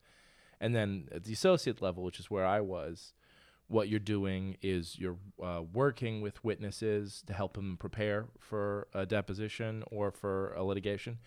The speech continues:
You might be handling a deposition. Uh, that deposition is a, when you're preparing for trial. So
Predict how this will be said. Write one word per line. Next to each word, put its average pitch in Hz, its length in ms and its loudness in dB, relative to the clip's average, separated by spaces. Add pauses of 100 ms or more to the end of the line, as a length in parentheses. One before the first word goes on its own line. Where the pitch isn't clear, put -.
(320)
You 110 80 -2
might 113 200 2
be 104 460 2
handling 101 480 0
a 92 60 -2
deposition. 95 800 -2 (600)
Uh, 101 220 6
that 123 380 4
deposition 135 440 2
is 104 140 -2
a, 92 260 0 (360)
when 117 180 2
you're 98 80 0
preparing 117 600 2
for 98 120 -4
trial. 82 600 0 (720)
So 101 500 4